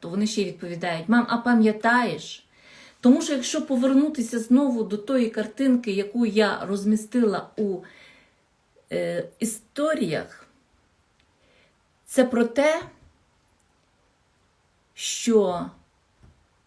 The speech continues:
батьки завжди великі, батьки завжди старші. І якщо ми вважаємо, що батьки немічні, старі, немічні, маленькі, це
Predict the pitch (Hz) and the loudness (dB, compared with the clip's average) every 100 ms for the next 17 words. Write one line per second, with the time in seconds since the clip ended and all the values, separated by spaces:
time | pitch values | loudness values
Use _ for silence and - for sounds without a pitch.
0 | _ _ _ _ - - _ _ _ _ | _ _ _ _ -20 -20 _ _ _ _
1 | _ _ _ _ _ _ _ _ _ _ | _ _ _ _ _ _ _ _ _ _
2 | _ _ _ _ _ - 208 202 294 247 | _ _ _ _ _ -2 -2 -2 -2 -2
3 | 214 190 208 196 170 156 - - _ _ | -2 -2 -4 -4 -8 -12 -16 -20 _ _
4 | _ _ _ - 214 220 262 247 240 220 | _ _ _ -2 -2 2 2 4 4 2
5 | 254 - 202 170 156 - - - _ _ | 0 0 -4 -2 -6 -12 -14 -20 _ _
6 | _ _ _ - 233 214 190 - 208 - | _ _ _ -2 0 2 0 -2 -6 -6
7 | - 277 254 208 - 226 226 226 220 247 | -4 2 4 2 0 0 2 2 2 4
8 | 226 214 - - 233 - 196 214 - 254 | 4 2 0 0 0 0 -2 -4 -2 2
9 | 240 - - - 214 233 208 202 - 202 | 2 2 -10 -2 0 2 0 -2 -6 -4
10 | - 208 208 208 190 180 - 196 190 190 | 0 0 0 -2 -2 -6 -8 -6 -4 -2
11 | 240 302 302 - - _ _ _ _ _ | 0 -2 -6 -14 -16 _ _ _ _ _
12 | _ _ _ _ _ _ _ _ _ _ | _ _ _ _ _ _ _ _ _ _
13 | _ - 214 - | _ -6 -2 -2